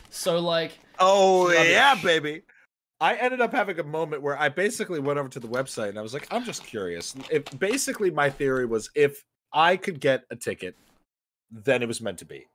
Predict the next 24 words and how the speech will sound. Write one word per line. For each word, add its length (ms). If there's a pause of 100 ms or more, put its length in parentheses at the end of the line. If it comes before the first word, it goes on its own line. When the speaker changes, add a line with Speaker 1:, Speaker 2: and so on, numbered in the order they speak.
(160)
Speaker 1:
Mm. 280 (340)
Speaker 2:
Uh, 460
it, 180
it 80
was 120
kind 220
of 80
like 140
a 60
thing 240
of, 120
if 140
I 100
don't, 440 (360)
oh, 140
well, 400
I 80
tried. 340 (1000)
I 100
ended 240
up 140
getting 260
one 140
instantly. 640